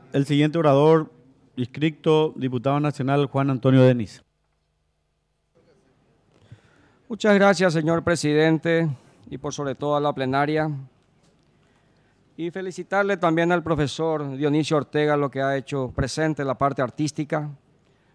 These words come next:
Speaker 2: En el mismo sentido, la parte cultural que se refiere el diputado Capurro en la vida de Juan Pío Barrio Mangoré. En ese sentido, comprendo y entiendo, señor presidente, que aquí en la plenaria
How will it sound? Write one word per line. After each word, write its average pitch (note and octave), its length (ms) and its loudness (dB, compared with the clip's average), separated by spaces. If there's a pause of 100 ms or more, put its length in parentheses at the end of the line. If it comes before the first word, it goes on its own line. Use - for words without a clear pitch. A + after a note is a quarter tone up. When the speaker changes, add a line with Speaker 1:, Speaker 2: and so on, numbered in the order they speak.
Speaker 2:
En C#3+ 80 -6
el D3 100 -2
mismo F#3 240 2
sentido, F3+ 460 0
la D#3+ 140 -2
parte D#3+ 420 0
cultural D#3 800 2 (1000)
que C3+ 120 -12
se D3+ 100 -8
refiere D#3 680 2
el C#3+ 120 -4
diputado C#3+ 420 -2
Capurro D#3 480 -2
en D#3+ 80 2
la C3+ 80 2
vida D3 320 0
de C3 320 -4 (120)
Juan D3+ 240 0
Pío D#3 440 0
Barrio C#3+ 320 0
Mangoré. B2+ 460 -2 (1080)
En F#3 80 -6
ese G#3 160 -2
sentido, A3+ 560 2
comprendo G#3 580 2
y G3+ 60 2
entiendo, G3 440 2
señor F3+ 340 0
presidente, F3 600 -4
que D#3 80 -6
aquí D#3 220 -2
en E3+ 80 2
la F3 100 2
plenaria E3 760 0